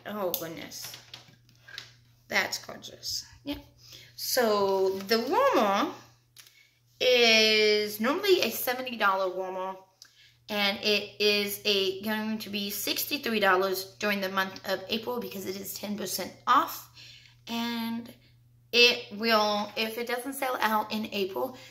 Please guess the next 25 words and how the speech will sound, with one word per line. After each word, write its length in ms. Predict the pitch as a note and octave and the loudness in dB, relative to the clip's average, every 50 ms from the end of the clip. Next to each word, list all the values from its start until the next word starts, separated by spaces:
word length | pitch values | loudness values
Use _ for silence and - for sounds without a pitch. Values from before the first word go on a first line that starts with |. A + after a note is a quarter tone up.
| - _ _ | -20 _ _
then 140 | - A3 A3 | -4 -2 -2
it 100 | G#3 G3+ | 0 -2
will 80 | G3+ F#3+ | -4 -4
go 180 | G3 G#3 G3+ | -4 -4 -4
back 300 | G3+ G#3 F#3+ G3 G3 - | 0 0 0 0 0 -2
to 100 | - G#3+ | -6 -10
full 320 | G3+ - - A3 A3+ A#3+ A#3 | -10 -10 -8 -8 -8 -8 -8
price 480 | - - - G3 G3 G3+ A3 - - - | -8 -2 0 2 2 2 0 -4 -6 -4
after 300 | C4+ C4+ C4+ - - D4+ | -4 -6 -4 -6 -8 -8
that. 420 | - D4 D4 D4 D4+ D4+ D4 - - - - - - - _ - | -4 -2 -2 -2 -2 -2 -4 -8 -16 -20 -20 -20 -20 -20 _ -16
But 200 | G3+ G3 A3+ A3 | 2 4 6 6
it 140 | A3+ A3 G#3+ | 6 4 4
is 160 | G#3+ G#3+ G#3 | 2 2 2
only 260 | G#3 G#3 G#3 G3+ G3 | 0 0 -2 -2 -2
while 220 | F#3+ G3 F#3+ F#3 F3+ | 0 0 0 0 -2
supplies 540 | F#3 - G3 F3+ F#3+ F#3 F3+ F3+ F3+ F#3 | -4 -6 -8 -6 -4 -4 -2 -2 -4 -6
last. 680 | G3 F#3+ F#3+ F#3+ F#3+ G#3+ C4 D4+ D4 - - - - - - - - - - - - - - - - | -4 0 2 2 2 2 0 0 -4 -8 -10 -10 -12 -14 -16 -20 -20 -20 -20 -20 -20 -18 -16 -12 -10
And 120 | G3 G3 - - - | -10 -10 -10 -12 -14
oh, 140 | - G3 - | -16 -14 -10
guys, 420 | - F#3+ F#3+ G3 G3+ G3+ G3+ G3+ - - F#3 F3 | -8 -6 -6 -4 -6 -6 -6 -8 -10 -12 -10 -8
this 260 | F#3+ G#3+ - - - | -6 -6 -4 -4 -4
is, 320 | F4+ F4 D#4+ - - - | -4 -4 -4 -4 -4 -6
this 280 | - - F#3 E3+ - - | -6 -8 -8 -8 -8 -8
is 120 | G3 - | -8 -8
gorgeous. 840 | - - - - - - - - - - - - - - - - | -8 -10 -10 -10 -12 -16 -18 -18 -16 -14 -12 -10 -10 -10 -12 -14